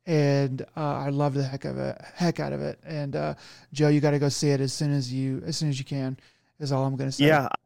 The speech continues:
Speaker 2: I'm, I'm, luckily I don't do a lot of social media, uh, <laughs> so I've stayed spoiler free, uh, and I do wanna see it. Uh, uh, that's, I, I do like this, the, um, Tom Holland Spider-Man.
Speaker 1: Oh,
Speaker 2: Uh,
Speaker 1: he's good.
Speaker 2: they're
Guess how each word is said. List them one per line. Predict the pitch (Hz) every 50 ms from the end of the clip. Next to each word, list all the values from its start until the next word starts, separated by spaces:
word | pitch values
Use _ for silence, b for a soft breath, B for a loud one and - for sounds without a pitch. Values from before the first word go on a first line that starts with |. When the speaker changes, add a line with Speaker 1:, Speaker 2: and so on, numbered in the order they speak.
| 151
Speaker 2:
I'm, | 135 113 - - - - -
I'm, | 131 143 139 139 123 113 113 - -
luckily | - 107 - 113 113 127 135 131 123 123 123 120
I | 117 117
don't | 110 120 117 110 -
do | 113 107
a |
lot | 104 101 98
of | 98
social | - - 110 - - 110
media, | 95 104 104 113 107 107 110 - - - -
uh, | - 104 104
<laughs> | - - -
so | - - 127 113 107 98 95
I've | - - 110 120 120 104 98 - -
stayed | - - - 117 110 107 -
spoiler | - - - - 143 147 139 123 123
free, | - - - 127 98 78 67 - B B B B B -
uh, | 92 98 98 95 92 92 - -
and | 104 104 107 107 107 104 104 101 98 -
I | 95 110
do | 107 120 117
wanna | 110 107 101 92
see | - - 107 98 98
it. | - - -
Uh, | - 78 85 85 82 80 78 87 87 b b b b b _ _ - - -
uh, | - 85 90 98 95
that's, | 107 110 110 - - - -
I, | 101 117 113 87 - _ - -
I | - 107
do | 110 113 113 113
like | 101 98 98 101 95 - - - - -
this, | - 104 - - - - -
the, | 95 90 95 101 101 98 95 95
um, | 87 87 85 82 82 85 - - - - _ _ _ _
Tom | - - 107 95
Holland | 92 95 87 87 85 82 82
Spider-Man. | - - - 85 90 92 85 85 82 85 90 B B B B B -
Speaker 1:
Oh, | - 90
Speaker 2:
Uh, | 85 85 -
Speaker 1:
he's | 135 - -
good. | - 139 135 131 135
Speaker 2:
they're | 104 92 90 85